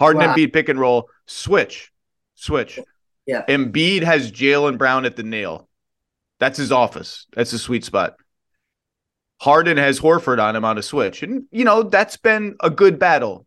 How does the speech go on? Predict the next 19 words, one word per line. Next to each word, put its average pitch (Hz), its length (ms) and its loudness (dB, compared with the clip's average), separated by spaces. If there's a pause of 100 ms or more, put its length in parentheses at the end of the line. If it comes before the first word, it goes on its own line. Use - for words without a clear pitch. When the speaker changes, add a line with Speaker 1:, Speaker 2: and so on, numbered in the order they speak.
(140)
Speaker 1:
So - 200 -4
Horford's 165 640 0
had 175 180 2
some 170 160 -6
wins 185 340 -6
and 139 140 -6
Harden's 143 420 0
had 139 200 2
some 117 280 -4
wins, 120 1000 -2
including 117 440 0
Speaker 2:
Big 120 120 -2
Speaker 1:
in 117 40 -6
game 113 220 -2
one. 104 280 -4 (680)
Speaker 2:
Big 160 160 2
time. 127 280 -4 (440)
Speaker 1:
And 160 180 0
Embiid, 185 680 -4